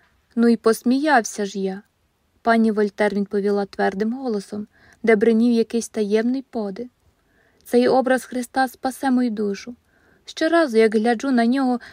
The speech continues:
він дає мені сміливості і сили». І, спинивши проти Бога, що стояв на морі, прошепотіла: «Який він прекрасний, як бояться і люблять його ці люди.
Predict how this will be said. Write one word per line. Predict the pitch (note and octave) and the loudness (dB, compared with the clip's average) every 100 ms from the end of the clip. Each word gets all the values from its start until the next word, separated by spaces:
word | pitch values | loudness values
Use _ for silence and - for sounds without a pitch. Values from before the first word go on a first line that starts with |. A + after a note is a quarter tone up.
| - B3 | -4 2
він | A#3 | 4
дає | A#3+ A#3+ B3 | 4 4 2
мені | B3 B3 | 2 0
сміливості | - A3+ A3+ A#3 B3 B3 - - - | -2 -2 -2 -2 -4 -8 -10 -16 -12
і | G#3+ | -12
сили». | - G3+ G3 G3+ A3 _ _ _ _ _ _ | -8 -4 -4 -4 -12 _ _ _ _ _ _
І, | C4 | -4
спинивши | A#3 D#4+ F4 F#4 - A#3 | -2 -2 -2 -2 -2 -4
проти | G#3 G3+ G3+ | -4 -2 -2
Бога, | F#3 B3+ C#4 B3+ | 0 0 -2 -6
що | B3 | -8
стояв | A#3 - A#3 A3+ | -10 -6 -4 -2
на | A3 | -2
морі, | G#3+ G#3+ A3 G#3+ _ _ - | -2 -4 -4 -8 _ _ -12
прошепотіла: | C4 A#3+ B3+ B3 A#3 G3+ G3 G#3+ A#3 _ _ _ _ _ | -10 -8 -6 -6 -6 -4 -4 -6 -14 _ _ _ _ _
«Який | G3+ G#3 - B3 | -4 -4 -2 2
він | A#3 A3+ | 2 0
прекрасний, | A#3 A3+ B3+ C#4 D4 A3+ G#3+ - _ _ - | -4 -8 -8 -10 -8 -8 -10 -12 _ _ 2
як | A3 A#3+ | 4 4
бояться | G#3 A3 G#3 A3+ B3 - G#3+ | 4 2 2 -2 -4 -6 -6
і | A3 G3+ | -4 -2
люблять | B3+ A3+ A#3 - | -2 0 -2 0
його | G#3+ G#3+ | 0 0
ці | - A3+ | -2 -6
люди. | G#3+ A3 G#3 G#3 | -4 -6 -8 -12